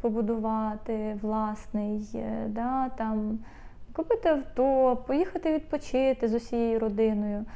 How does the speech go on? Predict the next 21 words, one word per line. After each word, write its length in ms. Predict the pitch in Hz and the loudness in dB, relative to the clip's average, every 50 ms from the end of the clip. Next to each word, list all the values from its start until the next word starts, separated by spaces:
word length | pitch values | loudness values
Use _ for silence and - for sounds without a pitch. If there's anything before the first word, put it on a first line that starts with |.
| - - - - - | -10 -10 -12 -12 -6
там, 180 | - 262 269 277 | -2 0 2 2
ну, 200 | 294 302 294 277 - - | 2 2 0 0 0 0
якісь 300 | 262 254 - - 294 - | -2 0 0 -2 -2 -2
такі 240 | - 269 - 277 | -4 0 2 2
речі, 300 | 269 262 247 240 - - | 4 4 2 0 0 -2
або 220 | 214 202 220 254 - | -2 0 0 0 0
там 220 | - 240 233 220 | 2 2 4 4
мотоцикл 800 | 220 208 208 254 330 - 381 349 370 - 302 302 285 294 - 262 | 4 4 4 2 2 2 0 0 2 4 4 4 4 4 4 2
купити, 960 | 254 254 269 240 - - 254 247 240 226 226 226 226 220 214 214 220 214 220 - - - - 247 - | 4 2 0 0 4 6 6 8 6 6 4 2 2 2 2 2 0 0 -2 -4 -8 -10 -10 -10 -8
собаку 720 | - - 302 294 247 262 269 269 262 254 247 262 240 226 | 2 4 4 6 8 8 8 8 8 6 4 2 0 2
купити, 500 | - 247 226 - 233 220 220 208 226 240 | 2 0 2 2 2 2 2 2 0 -2
ну, 240 | 302 381 359 262 - - 269 285 | -2 0 -2 -2 -2 -2 -2 -2
якісь 220 | 294 - 339 330 | 2 4 2 2
такі 240 | - - - - 285 | 2 0 2 4 6
речі, 280 | 285 320 415 415 - 254 | 6 6 4 4 2 2
або 160 | 226 226 254 | 2 2 2
там 180 | - 233 226 240 | 4 4 4 6
збільшити, 720 | 220 208 277 339 330 - - 294 262 - 277 262 254 262 - - - - - - - - | 4 4 4 2 2 2 0 -2 0 4 4 4 4 4 -2 -10 -10 -10 -10 -10 -6 -2
е, 640 | 226 233 233 226 233 233 233 240 233 226 226 233 233 - | 0 0 0 0 0 0 0 0 -2 -2 -2 -4 -4 0
там, 280 | - 233 226 226 214 - | 2 4 4 4 2 2
ціль, 380 | - - 330 359 359 330 320 | 2 4 6 6 6 6 2